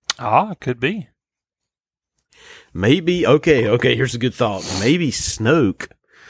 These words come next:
Speaker 2: maybe Snoke turns the tables on Kylo Ren, gets Rey, says, "I don't need you anymore, punk. I got the most powerful person in the galaxy right here, Rey. She's under my tutelage now." And so,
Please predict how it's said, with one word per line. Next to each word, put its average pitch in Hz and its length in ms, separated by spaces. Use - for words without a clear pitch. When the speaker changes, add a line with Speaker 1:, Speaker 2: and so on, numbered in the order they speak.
Speaker 2:
maybe 143 240
Snoke 135 480
turns 110 260
the 85 80
tables 107 380
on 80 120
Kylo 85 400
Ren, 76 500
gets 113 340
Rey, 87 520
says, 90 360
"I 127 120
don't 160 160
need 127 200
you 127 160
anymore, 76 340
punk. 101 440
I 117 80
got 143 160
the 92 60
most 92 220
powerful 101 380
person 92 360
in 87 120
the 85 220
galaxy 82 500
right 82 200
here, 71 300
Rey. 78 400
She's 107 260
under 87 140
my 85 340
tutelage 78 520
now." 71 400
And 85 160
so, 87 680